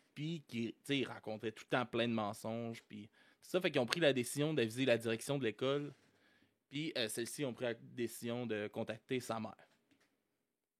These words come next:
Puis, euh, ouais, pour lui, pour lui expliquer justement la situation.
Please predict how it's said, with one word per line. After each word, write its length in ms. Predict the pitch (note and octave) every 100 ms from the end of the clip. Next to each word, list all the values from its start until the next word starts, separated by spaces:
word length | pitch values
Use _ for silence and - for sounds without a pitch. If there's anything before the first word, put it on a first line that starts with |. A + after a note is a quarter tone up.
| _ -
Puis, 240 | F3 - -
euh, 400 | A#2+ B2+ C3 C3 B2+ - _ _ _ _ _ _ _ _ _ _ _ _ _ _ _ _ _ -
ouais, 100 | C3
pour 120 | - D#3+
lui, 240 | D#3+ D3
pour 200 | A#2 C#3+
lui 140 | C#3 B2+
expliquer 420 | A#2+ - D3+ D3
justement 320 | A#2 A2+ A#2
la 100 | A#2+
situation. 420 | G#2+ - - -